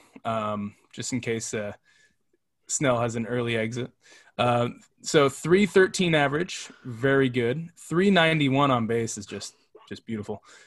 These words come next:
Five ninety slugging, and he popped out eight bombs with a hundred fifty-eight W R C plus, uh, against those lefties in his last hundred fifty plate appearances. Um,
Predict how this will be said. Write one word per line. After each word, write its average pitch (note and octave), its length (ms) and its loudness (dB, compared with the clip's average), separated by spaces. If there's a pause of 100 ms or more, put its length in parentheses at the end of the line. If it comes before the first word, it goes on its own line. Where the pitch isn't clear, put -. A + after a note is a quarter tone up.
(240)
Five C#3+ 340 2
ninety C3 500 2 (340)
slugging, D3 680 2
and B2+ 180 0
he C#3 100 0
popped C3+ 320 2
out B2+ 280 2
eight D#3+ 240 2
bombs B2+ 520 2
with B2 160 -4
a A#2 80 -2
hundred C#3 400 0
fifty-eight A#2 560 -2 (300)
W A#2 280 0
R A2 100 -4
C A2 180 -6
plus, - 420 -6 (500)
uh, G2+ 240 -4
against A2 340 -6
those G#2 260 -6
lefties G#2+ 460 -4
in G#2+ 60 -6
his G2+ 120 -8
last G2+ 260 -4
hundred G#2 320 -6
fifty G2+ 240 -10
plate G2+ 220 -8
appearances. G2+ 500 -12 (360)
Um, A2+ 340 -2